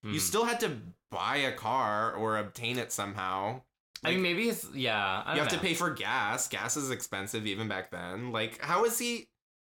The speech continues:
Speaker 1: where's this money coming from? <laughs>
Speaker 2: From flipping the candy bars.
Speaker 1: I don't,
Speaker 2: Keep
Speaker 1: uh,
Speaker 2: up.
Speaker 1: let's keep going.
Speaker 2: So
Speaker 1: That's my meta commentary on Jay.
Speaker 2: So Sean, like, beats the shit out of him. Uh, not really. He's, it's like, it's like he pops him in the face.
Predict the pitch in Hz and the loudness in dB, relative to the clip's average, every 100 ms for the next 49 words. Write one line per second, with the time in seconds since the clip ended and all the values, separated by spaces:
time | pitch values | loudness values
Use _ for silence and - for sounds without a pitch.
0 | _ - 180 233 285 - 302 392 - 262 | _ -2 2 2 2 2 2 2 2 2
1 | 190 - - - - _ - 180 - _ | 0 -2 -6 -8 -12 _ -12 -12 -12 _
2 | 107 117 - - - 147 185 185 185 269 | -8 -8 -10 -20 -10 -4 -4 -2 0 2
3 | 311 311 220 175 151 120 107 - 110 165 | 2 4 6 6 8 6 4 2 2 2
4 | 226 226 277 302 262 139 117 104 95 92 | 2 2 2 4 4 6 4 4 4 4
5 | 90 104 95 95 98 107 113 - - 127 | 2 0 2 2 0 -4 -8 -14 -10 -4
6 | - 147 143 143 147 147 185 202 196 175 | -2 2 4 4 6 6 4 4 2 4
7 | 151 147 127 117 107 104 101 98 90 - | 2 2 0 0 0 -2 0 -2 -4 -8
8 | - _ - 170 156 143 147 139 185 170 | -12 _ -4 2 4 6 4 2 4 4
9 | 208 226 139 135 135 143 117 98 92 90 | 4 2 0 0 0 0 2 2 2 2
10 | 101 117 - - 113 117 117 113 113 117 | 0 -2 -8 -6 0 4 4 4 4 0
11 | - 151 131 92 80 85 131 156 175 175 | -4 -2 0 0 -4 -4 -4 -2 2 2
12 | 202 160 156 - 165 - 120 92 - 67 | 2 0 -2 2 2 2 0 0 -2 -4
13 | - | -4